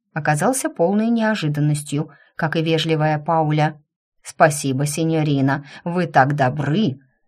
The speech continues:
донёсшееся в ответ «Ага, конечно», ввело меня в ещё больший ступор. Когда же мы вышли из лавки, вампир повертел перед моим носом розовым кошельком и довольно ухмыльнулся. На мой вопрос:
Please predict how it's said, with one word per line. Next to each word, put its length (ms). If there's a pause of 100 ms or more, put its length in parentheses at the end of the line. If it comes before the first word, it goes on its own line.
донёсшееся 800
в 60
ответ 420 (140)
«Ага, 540
конечно», 680 (300)
ввело 460
меня 380 (280)
в 140
ещё 380
больший 460
ступор. 480 (480)
Когда 280
же 120
мы 160
вышли 300
из 160
лавки, 420 (340)
вампир 440
повертел 600
перед 240
моим 360
носом 440 (180)
розовым 640
кошельком 760 (320)
и 140
довольно 600
ухмыльнулся. 1000 (380)
На 160
мой 200
вопрос: 540